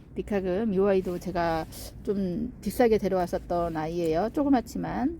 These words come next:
요 아이가 니카금이라는 아이고, 그리고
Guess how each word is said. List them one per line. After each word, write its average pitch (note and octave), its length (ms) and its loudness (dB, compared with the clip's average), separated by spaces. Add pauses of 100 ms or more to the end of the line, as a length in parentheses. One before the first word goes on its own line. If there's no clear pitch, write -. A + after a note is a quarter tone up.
요 E3 100 0
아이가 D#3 340 0
니카금이라는 F3+ 1000 -2
아이고, E3+ 540 0 (580)
그리고 A3+ 560 0